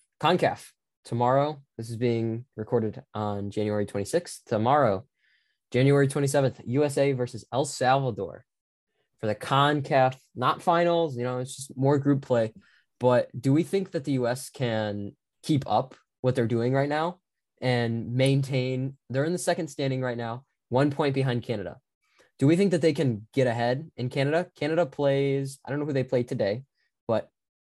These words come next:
my birthday Sunday, they play the U S. This is a major couple games coming up this weekend for the U S.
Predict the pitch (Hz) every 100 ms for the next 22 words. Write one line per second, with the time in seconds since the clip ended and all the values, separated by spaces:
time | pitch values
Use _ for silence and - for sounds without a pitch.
0 | _ 117 123 160 180 180 170 - 151 131
1 | 104 113 120 123 135 139 143 170 123 120
2 | - _ _ - 117 127 123 117 - -
3 | - _ _ _ _ _ _ 123 143 127
4 | - - - 131 143 170 160 135 139 123
5 | 117 113 107 117 110 101 107 - 110 101
6 | 95 - _ _ _ _ - 117 113 107
7 | 104 - 117 113 95 -